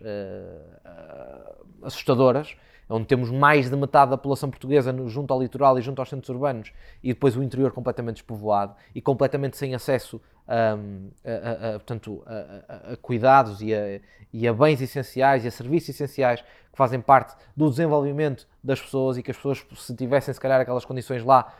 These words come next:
podiam de facto, eh, optar por ali e por ficar por lá. Ah, eu acho que sobretudo o que os jovens podem dar à Europa é tudo aquilo que ela, que ela precisa, que é conhecimento,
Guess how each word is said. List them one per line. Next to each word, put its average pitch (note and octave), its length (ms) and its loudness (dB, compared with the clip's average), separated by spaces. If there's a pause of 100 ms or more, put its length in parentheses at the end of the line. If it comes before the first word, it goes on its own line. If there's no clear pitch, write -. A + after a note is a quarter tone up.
(140)
podiam C3 500 2
de G2 80 -18
facto, - 380 -2 (260)
eh, G#2+ 240 -6 (160)
optar C#3 640 6
por B2+ 160 -2
ali A#2+ 440 0
e A2+ 80 -12
por - 160 -20
ficar A#2+ 400 0
por A#2 160 -12
lá. A2+ 340 0 (300)
Ah, C#3 320 0
eu D3+ 180 6
acho D3+ 160 6
que - 60 -20
sobretudo D3+ 340 -4
o D3 60 -4
que C#3+ 60 -8
os C#3 40 -8
jovens C#3+ 260 0
podem C#3+ 380 0
dar C3 220 4
à C3+ 60 2
Europa C3 380 -2
é C3+ 40 -4
tudo C3+ 180 -10
aquilo C3+ 260 -6
que C3+ 120 -6
ela, C3+ 280 -2
que - 100 -6
ela C#3 140 2
precisa, G#2+ 460 -10 (400)
que - 80 -2
é G2+ 60 0
conhecimento, A#2+ 680 -6